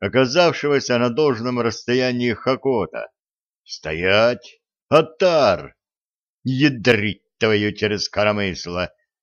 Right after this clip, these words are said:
Ешки-матрешки!» Осознание произошедшего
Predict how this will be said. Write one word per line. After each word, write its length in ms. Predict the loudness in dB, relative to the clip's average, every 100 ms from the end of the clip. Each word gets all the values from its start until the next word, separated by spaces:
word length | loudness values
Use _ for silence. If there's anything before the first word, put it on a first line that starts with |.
| -16
Ешки-матрешки!» 1800 | -12 -8 -6 -6 -10 -14 -12 -8 -8 -4 -4 -2 -4 -8 -16 -20 -20 _ _ _ _ _ _ _ _ _ _ _ _ _ _ -8
Осознание 920 | -4 -2 -2 -2 2 4 4 2 0
произошедшего 1080 | 0 0 0 -2 -2 -2 -4 -6 -4 -4